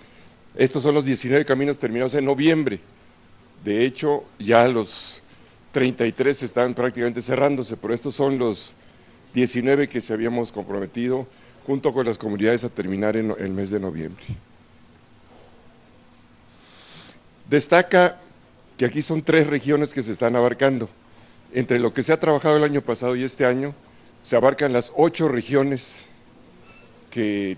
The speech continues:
que tiene, que está distribuida Oaxaca desde la Sierra Norte hasta la costa. Y aquí algo muy importante. Para haber llegado a la definición de los, de las muni-, de los municipios incomunicados,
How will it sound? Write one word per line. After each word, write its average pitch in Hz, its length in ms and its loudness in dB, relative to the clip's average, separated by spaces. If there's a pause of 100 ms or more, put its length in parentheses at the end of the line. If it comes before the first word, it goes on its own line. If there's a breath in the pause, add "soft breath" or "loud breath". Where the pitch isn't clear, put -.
(120)
que 107 120 -6
tiene, 123 380 0
que 104 80 -8
está 117 140 -2
distribuida 110 720 0 (360 loud breath)
Oaxaca 139 400 4
desde 107 200 -2
la 98 100 -2
Sierra 139 340 4
Norte 143 580 -2
hasta 104 280 -2
la 92 140 -2
costa. - 380 -6 (760 soft breath)
Y 131 100 0
aquí 131 180 0
algo 151 180 4
muy 147 240 0
importante. 143 580 -4 (840 loud breath)
Para 127 160 4
haber 170 160 4
llegado 170 260 2
a 165 40 4
la 160 80 4
definición 123 600 -2
de 139 120 2
los, 98 520 -4 (600)
de 117 80 -4
las 110 160 0
muni-, 107 240 -6
de 98 120 -2
los 104 140 -2
municipios 120 840 -2
incomunicados, 113 920 2